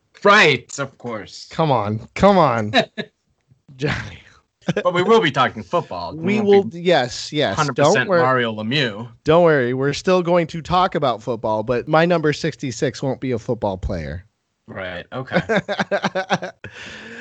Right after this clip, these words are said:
Speaker 2: All right. Well, before Johnny has a heart attack, let's go <laughs> ahead and, uh, keep it moving here.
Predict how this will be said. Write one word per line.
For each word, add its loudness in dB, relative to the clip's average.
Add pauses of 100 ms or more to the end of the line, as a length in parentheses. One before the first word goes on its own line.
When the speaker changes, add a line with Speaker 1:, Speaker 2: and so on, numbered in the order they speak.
(200)
Speaker 2:
All 6
right. 4
Well, 4
before 0
Johnny 2
has 0
a -2
heart 0
attack, -4
let's -8
go 0
<laughs> 2
ahead -2 (580)
and, -4
uh, 0
keep -6
it -2
moving 2
here. 0